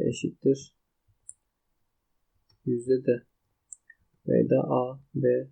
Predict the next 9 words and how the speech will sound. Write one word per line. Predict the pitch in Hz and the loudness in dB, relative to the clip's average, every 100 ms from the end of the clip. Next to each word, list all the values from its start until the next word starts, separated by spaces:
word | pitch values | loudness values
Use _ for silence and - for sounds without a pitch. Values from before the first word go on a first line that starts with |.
| - | -2
ve | 135 139 | -2 0
C | 131 120 117 | 2 2 0
koyayım | - 120 - | -2 -2 -4
sırasıyla. | - - - - 135 _ _ _ _ _ _ _ _ _ _ _ - _ _ _ _ - _ _ _ _ _ _ _ _ _ _ | -8 -10 -10 -16 -18 _ _ _ _ _ _ _ _ _ _ _ -20 _ _ _ _ -20 _ _ _ _ _ _ _ _ _ _
Şunu | - 214 185 | -4 6 8
tekrar | 175 151 135 127 - | 10 10 10 8 6
kopyalayayım. | 117 - 123 151 160 | 0 2 4 4 8
Burada | 160 143 135 139 | 10 10 6 2
diyeyim | 139 123 | 2 2